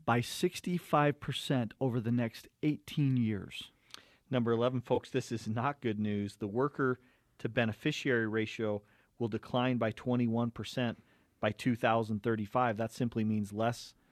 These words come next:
Speaker 2: workers to pay into the system.
Speaker 1: Those last two, uh, really earmark why people are thinking that Social Security is gonna go bankrupt. Lastly, number twelve is thirty-one percent of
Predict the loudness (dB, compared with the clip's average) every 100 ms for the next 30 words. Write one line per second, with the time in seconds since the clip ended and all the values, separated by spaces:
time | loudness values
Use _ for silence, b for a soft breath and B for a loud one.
0 | _ 0 0 2 -2 -4 -6 -4 -2 0
1 | -2 -6 -8 -10 2 4 6 8 6 6
2 | 4 4 2 -2 -4 0 0 0 2 4
3 | 4 2 0 -8 _ 2 4 4 2 2
4 | 4 4 0 -4 -4 -2 2 2 2 0
5 | 0 -2 -2 0 0 0 -2 -2 -4 -2
6 | -2 -2 -2 -4 -2 -2 -2 -2 -6 -8
7 | B B B B B 8 8 8 4 4
8 | 6 2 6 8 8 6 2 2 2 4
9 | 2 2 0 -2 2 2 2 0 -4